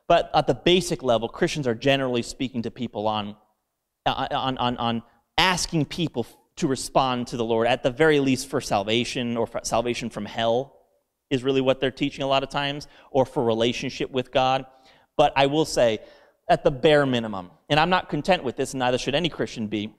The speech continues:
but at the bare minimum, there is a word that has gone out into all the world asking for people to respond to the Lord. And again, it doesn't answer the suffering question very much,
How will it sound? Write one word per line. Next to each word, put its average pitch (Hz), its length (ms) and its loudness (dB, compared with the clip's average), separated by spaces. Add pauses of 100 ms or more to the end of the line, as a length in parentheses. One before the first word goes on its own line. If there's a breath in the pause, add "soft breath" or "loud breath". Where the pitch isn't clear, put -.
(140)
but 147 140 4
at 147 140 2
the 139 80 2
bare 139 340 4
minimum, 120 500 -2 (120)
there 147 200 4
is 165 360 4 (180)
a 139 100 4
word 127 460 2
that 120 120 -2
has 127 160 0
gone 120 200 -2
out 113 240 -2
into 135 200 -4
all 156 340 4
the 127 100 2
world 117 400 -2 (760 soft breath)
asking 151 580 2
for 123 120 -2
people 127 280 -4
to - 100 -12
respond 110 480 -2
to 107 100 -12
the 101 60 -10
Lord. 87 280 -12 (1200)
And 139 100 0
again, 147 160 4
it 143 80 0
doesn't 160 300 2
answer 151 260 0
the 127 80 -4
suffering 139 420 0
question 139 440 0
very 131 200 4
much, 135 440 -6